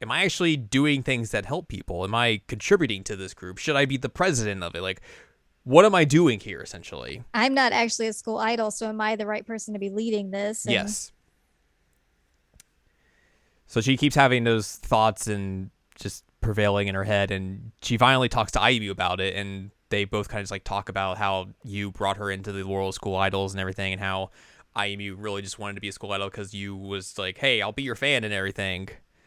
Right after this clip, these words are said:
Speaker 1: They have, like, just a big conversation about all that happening, and then the rest of them kinda come together and talk to her about it,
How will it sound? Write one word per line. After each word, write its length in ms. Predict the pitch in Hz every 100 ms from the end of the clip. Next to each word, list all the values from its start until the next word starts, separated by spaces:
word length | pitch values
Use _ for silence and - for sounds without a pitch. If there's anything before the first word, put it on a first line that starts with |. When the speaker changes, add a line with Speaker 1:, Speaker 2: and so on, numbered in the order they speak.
| _ _ _ _ _ _ _ _ _ _ _ _
Speaker 1:
They 120 | 101
have, 160 | 101 98
like, 180 | 101 95 127
just 200 | 107 104
a 20 |
big 160 | 123
conversation 480 | 120 107 104 101 -
about 180 | 101 95
all 160 | 92 104
that 200 | 151 156
happening, 580 | 143 143 139 139 139 135 _ _ _ -
and 120 | 107
then 260 | 113 110
the 100 | 107
rest 220 | 120 120 127
of 60 |
them 160 | 117 113
kinda 240 | 113 113
come 160 | 107 113
together 340 | 107 107 107
and 140 | 104 101
talk 220 | 104 101
to 100 | 107
her 120 | 107
about 300 | 101 98 98
it, 300 | 98 98 -